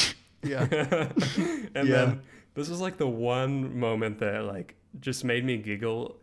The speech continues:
Speaker 2: and I know it was a little unintentional. And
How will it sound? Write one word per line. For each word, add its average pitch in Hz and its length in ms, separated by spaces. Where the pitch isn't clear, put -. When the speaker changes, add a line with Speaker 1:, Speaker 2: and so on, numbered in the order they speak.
Speaker 2:
and 123 200
I 107 120
know 117 240
it 120 60
was 120 160
a 117 40
little 113 220
unintentional. 107 760
And 110 440